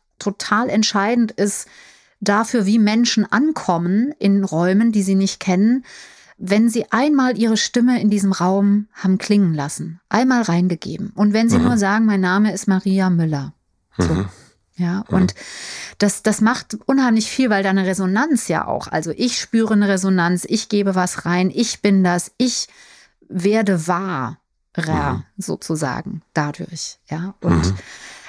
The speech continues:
Speaker 1: also deswegen ist das für mich, ich verstehe, dass das total nervig in Anführungsstrichen sein kann und auch laut ist. Und wenn man das aber noch mal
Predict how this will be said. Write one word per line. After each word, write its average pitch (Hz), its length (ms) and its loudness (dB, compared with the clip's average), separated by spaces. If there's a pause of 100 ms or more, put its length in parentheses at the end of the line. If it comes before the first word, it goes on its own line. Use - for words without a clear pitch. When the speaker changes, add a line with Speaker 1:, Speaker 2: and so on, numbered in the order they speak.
Speaker 1:
also 202 180 2
deswegen 226 460 0
ist - 240 -2
das 233 220 -2
für 208 160 0
mich, 233 180 0
ich 214 120 -2
verstehe, 233 380 0
dass 269 180 -2
das 226 160 -2
total 190 420 0
nervig 202 680 0
in 220 120 2
Anführungsstrichen 233 640 0
sein 214 340 2
kann 226 240 0
und 196 140 -2
auch - 180 -4
laut 190 420 0
ist. 233 200 -4
Und 214 120 2
wenn 208 140 2
man 214 140 2
das 208 140 -2
aber 202 200 0
noch 208 180 0
mal 202 300 0